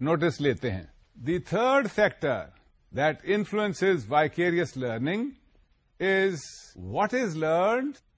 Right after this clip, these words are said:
Is it practiced or is it not practiced? Does one get feedback on the practice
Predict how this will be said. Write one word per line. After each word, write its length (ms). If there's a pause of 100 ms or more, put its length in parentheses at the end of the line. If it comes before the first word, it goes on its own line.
(140)
Is 180
it 220 (160)
practiced 800 (120)
or 400
is 200
it 180
not 400
practiced? 600 (200)
Does 300
one 340
get 320 (200)
feedback 1040
on 180
the 80
practice 640